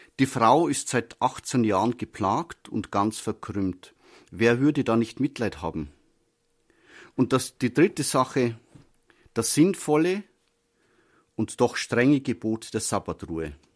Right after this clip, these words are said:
Zurück zu Jesus. Er zögert nicht lange, er sieht die Frau, ruft sie her und heilt.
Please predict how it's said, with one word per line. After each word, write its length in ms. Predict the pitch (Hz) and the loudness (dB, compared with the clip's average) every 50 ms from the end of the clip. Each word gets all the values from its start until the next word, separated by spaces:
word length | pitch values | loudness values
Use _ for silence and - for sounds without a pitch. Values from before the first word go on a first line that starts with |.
| _ _ _ _ _ _ _ _ _ _ _ _ _ _ _ _ _ _ _ _ _ _ _ _ _ _ _ _ _ _ | _ _ _ _ _ _ _ _ _ _ _ _ _ _ _ _ _ _ _ _ _ _ _ _ _ _ _ _ _ _
Zurück 320 | - - 135 143 165 160 - | -4 2 4 4 4 2 0
zu 100 | - 156 | 0 2
Jesus. 600 | 131 120 120 113 - - 92 87 - - - - _ | 2 2 0 -2 -2 -4 -6 -6 -6 -8 -10 -4 _
Er 120 | - 123 | -2 0
zögert 400 | 120 - - 147 165 170 165 - | 0 2 4 4 4 4 4 2
nicht 200 | 120 113 - - | 0 -2 -2 0
lange, 360 | - 120 127 143 165 180 180 - | 0 2 4 4 4 2 2 -2
er 80 | - | -4
sieht 320 | 110 - - 156 165 - - | -4 -2 -2 -4 -4 -4 -4
die 80 | 156 | -4
Frau, 420 | - - 135 127 127 135 151 143 - | -4 -2 0 0 0 0 0 -2 -2
ruft 300 | 117 135 147 - - - | 0 0 0 -2 -4 -4
sie 160 | - 117 104 | -2 -2 -2
her 200 | 110 139 139 139 | 0 2 2 2
und 360 | 135 127 - - - - - | 2 2 0 -4 -10 -8 -4
heilt. 440 | - 98 92 92 90 85 - - | -2 -2 -2 -2 -4 -8 -12 -18